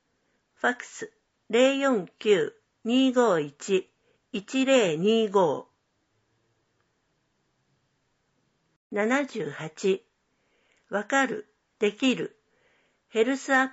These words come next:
プ教室、高血圧予防編、全二回、ケンピーマークがあります。このマークがついた記事は、健康ライフポイント付与対象事業です。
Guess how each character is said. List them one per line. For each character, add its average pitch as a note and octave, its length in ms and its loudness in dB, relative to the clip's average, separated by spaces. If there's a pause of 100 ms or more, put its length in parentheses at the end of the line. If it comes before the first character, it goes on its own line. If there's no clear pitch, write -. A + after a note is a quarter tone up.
プ B3 120 -6
教 G#3+ 320 -2
室、 - 420 -16 (640)
高 C4 220 2
血 C4+ 400 -4
圧 D3 320 -4
予 E3 160 -2
防 G3+ 280 0
編、 F3+ 340 -8 (460)
全 G3+ 420 0
二 D#3+ 160 -12
回、 F3 340 -6 (920)
ケ C4 140 0
ン C4 100 0
ピ C4 180 0
ー B3 60 2
マ A#3 140 0
ー G#3+ 60 -2
ク F3 160 -10
が C#3+ 100 -6
あ C#3 40 -6
り C3+ 100 -8
ま D3 180 -10
す。 - 240 -20 (1000)
こ B3+ 120 -2
の C4+ 140 2
マ D4 160 2
ー C#4 60 -2
ク A3 160 -8
が E3+ 120 -4
つ - 160 -2
い G3+ 120 0
た E3 140 -8
記 - 160 -10
事 F#3 160 -4
は、 C#3 220 -8 (380)
健 B3+ 300 0
康 A3+ 240 2
ラ A#3 160 0
イ C4 60 -6
フ - 140 -16
ポ C4 160 0
イ A3+ 120 2
ン F3 80 -4
ト - 340 -8
付 C4 140 -4
与 G#3+ 260 2
対 A#3 220 -4
象 A#3 280 0
事 G#3+ 160 -6
業 D3 240 0
で C3 140 -14
す。 - 300 -20